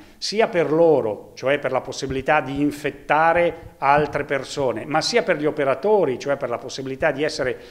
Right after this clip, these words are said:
protetti con un alto isolamento. L'investimento è di quattro milioni e trecentomila euro, quindi un grandissimo grazie a Eni per questo tipo di progetto e di so-, e di capacità di sostenerci.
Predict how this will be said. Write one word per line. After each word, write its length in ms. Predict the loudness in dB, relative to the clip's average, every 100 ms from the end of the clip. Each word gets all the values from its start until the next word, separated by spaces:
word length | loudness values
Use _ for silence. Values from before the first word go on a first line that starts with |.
| -20 -12
protetti 600 | -6 -2 2 2 2 -4
con 160 | -6 -2
un 140 | 2
alto 280 | 4 2 -2
isolamento. 760 | -2 0 0 -4 -4 -4 -6 -6 -20 -20 -18 -8
L'investimento 600 | -2 0 -2 -2 -2 -2
è 60 |
di 160 | -4 -2
quattro 360 | 2 2 2 -2
milioni 400 | 0 0 0 0
e 60 |
trecentomila 880 | -4 -6 -6 -8 -6 -6 -4 0 2
euro, 240 | 2 2
quindi 240 | 0 -2 -4
un 340 | -4 -4 -6
grandissimo 720 | -4 -4 -4 -4 -6 -4 -4
grazie 580 | 0 2 2 0 -4 -4 -8 -20 -20 -8
a 160 | -2
Eni 320 | 2 2 0 -2
per 200 | -6 -6
questo 280 | -6 -8
tipo 300 | -10 -8 -6
di 120 | -6 -6
progetto 680 | -8 -6 0 0 0 -4
e 40 | -6
di 120 | -6
so-, 380 | -8 -4 -4 -6
e 120 | -12 -10
di 220 | -8 -8
capacità 500 | -8 -8 -8 -2 -2
di 120 | -2
sostenerci. 920 | -4 -6 -6 -4 -2 -2 -2 -6 -8